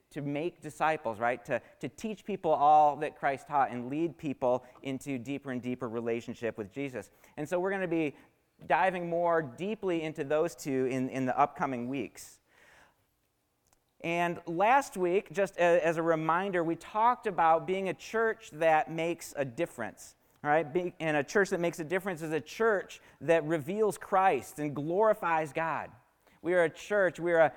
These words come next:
a body of people, we are individuals even that bring light into a world that is darkened by sin and corruption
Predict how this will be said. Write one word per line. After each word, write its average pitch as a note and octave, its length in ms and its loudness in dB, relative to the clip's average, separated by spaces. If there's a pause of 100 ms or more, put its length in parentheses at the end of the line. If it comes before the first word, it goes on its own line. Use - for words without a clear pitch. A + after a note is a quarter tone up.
(100)
a C#3+ 80 0
body F3+ 480 4
of D#3 180 -6
people, G3 340 -2
we E3 140 2
are D#3+ 140 8
individuals E3 920 -2
even D3 360 -2 (180)
that D3 320 4
bring F3+ 380 -2 (160)
light D#3+ 500 0
into E3 300 -4
a D#3+ 40 2
world F3 540 0
that D#3+ 160 2
is C#3 220 -4
darkened C#3 920 2 (220)
by A#2+ 100 -4
sin B2+ 800 -6
and B2+ 120 -10
corruption D3 840 -4